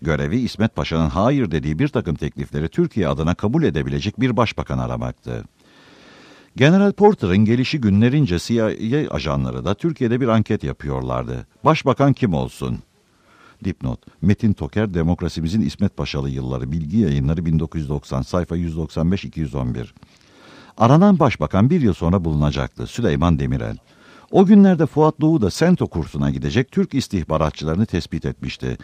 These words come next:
Listesinin başına en beğendiği öğrencisi Hiram Abbas'ı yazmıştı. Hiram Abbas'a Sento kursu. On dokuz Nisan bin dokuz yüz altmış dört.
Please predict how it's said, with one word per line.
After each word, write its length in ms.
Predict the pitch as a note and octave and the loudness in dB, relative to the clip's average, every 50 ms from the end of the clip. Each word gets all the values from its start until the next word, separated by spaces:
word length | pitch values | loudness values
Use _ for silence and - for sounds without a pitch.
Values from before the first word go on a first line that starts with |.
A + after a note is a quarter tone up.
| - - - - - - | -16 -20 -20 -10 -2 2
Listesinin 600 | B2+ E3+ - - E3 C#3+ - G2+ E2+ E2 D#2 D2+ | 2 2 2 2 -2 0 0 0 2 2 2 2
başına 300 | E2 D2+ - D#2 F#2+ G2+ | 0 -2 0 0 -2 0
en 280 | - - F3 F#3 D#3+ | 2 2 2 4 4
beğendiği 460 | A2+ E2+ D#2+ D#2 D2+ D#2 C#2+ D#2 D2+ C#2 | 4 4 2 2 2 2 2 0 -2 -2
öğrencisi 640 | D#2+ E2+ E2 F2 D#2+ D#2 C#2 C#2+ - B2+ A#2 G2 | 0 0 0 2 0 0 -2 -4 -4 -4 -2 0
Hiram 280 | G#2+ A2 A2+ A2+ A2 G2+ | 0 2 2 2 2 2
Abbas'ı 340 | F#2 E2+ F2 D#2 - D#2+ | 2 0 -2 -2 -2 -4
yazmıştı. 600 | D2 C2 B1 B1 A#1 B1 C2 - - - A1 A1+ A1+ G#1+ A1+ _ _ _ _ _ _ _ _ _ _ _ - _ _ _ _ _ _ - - - - - - | -4 -4 -4 -6 -6 -8 -10 -10 -10 -10 -10 -10 -10 -12 -14 _ _ _ _ _ _ _ _ _ _ _ -20 _ _ _ _ _ _ -20 -20 -20 -8 0 2
Hiram 240 | D3+ E3 F3+ E3+ D#3+ | 4 6 6 6 6
Abbas'a 320 | D#3 A2 G2 E2 - B2 | 6 4 4 4 2 0
Sento 340 | - - F2+ D2 - - - | 0 2 2 2 2 0 -4
kursu. 440 | - - C2 A1+ - - B1 A1+ - _ _ - | -8 -8 -10 -10 -10 -12 -12 -12 -12 _ _ 2
On 180 | - B2+ C3+ G#2 | 4 6 6 6
dokuz 220 | F2 D2 E2 C#2 | 4 0 -2 -2
Nisan 320 | D#2 D#2 - - F2+ F2 D#2+ | -2 -2 0 2 0 2 2
bin 100 | D#2 C#2+ | 2 0
dokuz 200 | D2 C#2 D2 C2 | 0 -2 -4 -6
yüz 20 | |
altmış 340 | C#2 C2+ - C#2 C#2 - - | -6 -6 -6 -8 -10 -6 -6
dört. 160 | A#1+ A1 | -8 -8